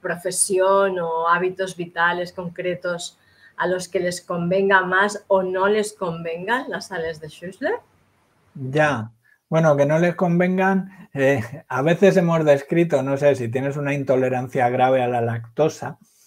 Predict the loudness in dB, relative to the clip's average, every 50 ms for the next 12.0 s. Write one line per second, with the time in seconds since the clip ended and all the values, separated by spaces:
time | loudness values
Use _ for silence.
0 | -20 -20 _ _ -6 -2 0 2 2 0 -2 -6 -10 _ -20 -20 -20 -20 -20 -20
1 | -20 _ _ -6 -4 -2 0 0 2 2 0 0 2 2 2 4 2 2 0 0
2 | -2 2 2 4 4 2 2 0 -2 -2 0 -2 -2 -2 -4 -6 -8 -10 -10 -10
3 | -10 -10 -12 -12 _ -12 -10 -10 -8 -8 -6 -6 -6 -6 -6 -8 -8 -12 -14 -14
4 | -12 -10 -10 -10 -10 -12 -16 _ _ -4 -4 -4 -4 -6 -10 -18 -20 -20 _ _
5 | _ _ _ _ _ _ -8 -4 -2 0 0 0 0 -2 -4 -2 -4 -4 -6 -6
6 | -8 -8 -8 -8 -8 _ _ _ _ _ _ -6 -2 -2 -2 0 0 -2 0 0
7 | 0 -2 -2 -2 -4 -4 -4 -2 -2 -2 0 -2 -2 -4 -2 -2 -2 -2 -2 -4
8 | -6 -6 -4 0 0 2 0 0 -4 -8 _ _ _ _ _ _ _ _ _ _
9 | _ _ _ _ _ _ _ _ _ _ _ _ -10 _ 0 0 0 2 0 -2
10 | -2 -2 -4 -4 -4 -6 -6 -6 -8 -12 -14 -14 -18 -20 -20 _ _ _ _ _
11 | _ _ _ _ _ -6 -4 0 2 4 4 4 2 2 4 4 4 2 0